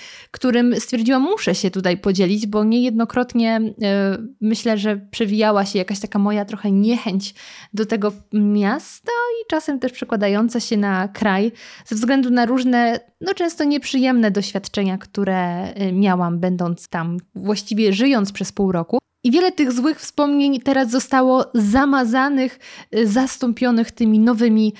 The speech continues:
z właśnie mojej ostatniej wycieczki. Ale to nie wszystko, co przywiozłam z tego krótkiego city breaku, ponieważ wróciłam również z podcastem, który nagrałam specjalnie dla was z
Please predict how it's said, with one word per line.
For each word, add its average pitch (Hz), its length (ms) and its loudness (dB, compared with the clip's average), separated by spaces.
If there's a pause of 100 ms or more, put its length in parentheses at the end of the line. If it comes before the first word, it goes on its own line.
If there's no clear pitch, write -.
(240)
z 190 140 -4
właśnie 208 560 0
mojej 202 320 0
ostatniej 202 540 -2
wycieczki. 208 600 -4 (100)
Ale 302 240 0
to 294 120 -2
nie 269 140 0
wszystko, 277 500 -4
co 254 180 -4
przywiozłam 202 720 0 (100)
z - 180 -12
tego 190 480 0 (260)
krótkiego 208 460 -2
city 220 300 0
breaku, 208 540 0
ponieważ 320 560 0
wróciłam 214 560 0
również 214 360 2
z - 160 -14
podcastem, 202 680 -2
który 214 380 0 (340)
nagrałam 254 500 2
specjalnie 285 800 -2
dla 226 280 0
was 220 380 0
z - 140 -16